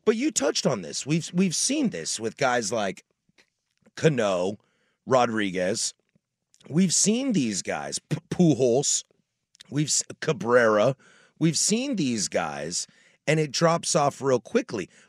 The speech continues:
But I don't know if any of them had a, at least a start to a season like Judge has.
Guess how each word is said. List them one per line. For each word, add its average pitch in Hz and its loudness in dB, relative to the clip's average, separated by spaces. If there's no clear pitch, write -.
But 147 -2
I 175 0
don't 294 0
know 160 6
if 110 -4
any 233 4
of 87 -4
them 67 -8
had 139 -2
a, 107 0
at 113 -2
least 160 0
a 170 -2
start 202 2
to 104 -6
a 80 -6
season 69 -10
like 107 0
Judge 101 0
has. - -12